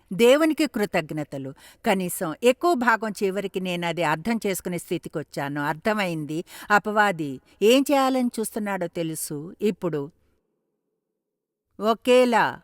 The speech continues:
ఉంటాను. మీకో విషయం చెప్తాను, అది మీ జీవితంలోని నిజంగా ఎంతో ఒత్తిడిని తీసివేస్తుంది. సంతోషంగా ఉండేవారికి తక్కువ జబ్బులు,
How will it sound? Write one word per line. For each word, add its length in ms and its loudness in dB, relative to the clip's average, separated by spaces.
ఉంటాను. 560 -2
మీకో 380 -4
విషయం 520 -4
చెప్తాను, 460 -6
అది 220 2
మీ 160 -4
జీవితంలోని 880 -6
నిజంగా 420 2
ఎంతో 600 2
ఒత్తిడిని 520 -2
తీసివేస్తుంది. 960 -12
సంతోషంగా 760 0
ఉండేవారికి 600 -2
తక్కువ 400 0
జబ్బులు, 680 -2